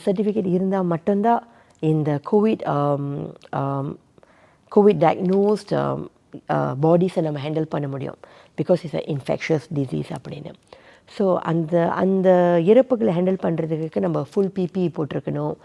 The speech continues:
கிளவ்ஸ், ஆ, ஷூ, கவர்ஸ், ஆ, ஹேர் மாஸ்க்,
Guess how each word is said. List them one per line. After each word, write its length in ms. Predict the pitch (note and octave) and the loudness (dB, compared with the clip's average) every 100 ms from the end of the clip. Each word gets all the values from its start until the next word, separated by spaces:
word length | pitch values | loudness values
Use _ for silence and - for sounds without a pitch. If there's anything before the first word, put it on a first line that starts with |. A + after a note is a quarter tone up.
| - - _ D#3 | -20 -20 _ 2
கிளவ்ஸ், 680 | E3 D#3 D3+ D#3 D3+ - _ - _ D3 | 4 4 2 -2 -4 -16 _ -20 _ -4
ஆ, 200 | D3 D3 - | -2 -2 0
ஷூ, 360 | F#3+ F3+ F3+ F3 | 4 4 4 0
கவர்ஸ், 760 | - D#3 D3+ D#3 D#3+ D#3 D3+ - _ - _ | -2 0 2 2 2 0 -4 -16 _ -20 _
ஆ, 160 | C#3+ C#3 B2+ | -6 -4 0
ஹேர் 240 | E3+ F3 | 2 4
மாஸ்க், 640 | E3 D3 D3+ D3+ D#3 - | 2 0 0 -2 -4 -14